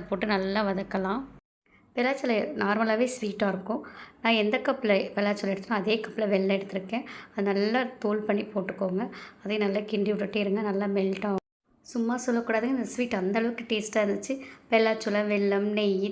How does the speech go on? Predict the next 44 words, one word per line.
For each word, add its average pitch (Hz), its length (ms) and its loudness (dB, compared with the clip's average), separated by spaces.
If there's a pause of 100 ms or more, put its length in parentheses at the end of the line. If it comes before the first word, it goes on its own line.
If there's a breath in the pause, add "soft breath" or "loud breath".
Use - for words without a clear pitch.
(120)
தேங்காய் 202 260 2
அதெல்லாம் 202 240 -2
சேர்ந்து 202 340 -4
டேஸ்ட் 202 340 -4
வேற 190 140 2 (120)
லெவல்ல 196 240 0
இருந்துச்சுங்க. 190 360 -2 (400 loud breath)
அரை 233 220 2
டீஸ்பூன் 262 420 0
ஏலக்காய் 202 340 0
போட்டுக்கலாம், 208 440 -2
ஒரு 226 180 2
முடி 240 140 0 (100)
தேங்காய் 202 320 0
போட்டுக்கலாம், 196 400 -2
நல்லா 196 200 -2 (100)
கிண்டி 196 200 -2
விட்டுட்டே 190 320 -4
இருங்க. 185 160 -2 (540)
அடுப்பை 262 260 0
கொஞ்சம் 214 240 2
சிம்ல 226 280 2
வச்சுக்கோங்க, 214 360 0
அப்பப்போ 214 340 -2
கிண்டி 196 200 2
விட்டுட்டே 208 280 -2
இருங்க. 202 220 0
இப்போ - 180 -10
சைடுல 226 320 4
பார்த்தீங்கன்னா, 208 380 0 (460 loud breath)
ஒரு 233 200 6
கப் - 160 2 (240)
அரிசி 233 340 0
மாவு 208 180 4
எடுத்திருக்கேன், 185 380 0
அதை 214 160 2
போட்டுக்கிறேன். 196 460 0
சைடுல 214 300 6
கொஞ்சம் 202 180 -2
சுடு 202 220 -2
தண்ணி 208 160 2
வச்சிருக்கேன், 208 480 -4
கொதிச்சுட்டு 208 360 -2
இருக்கட்டும். 247 340 -4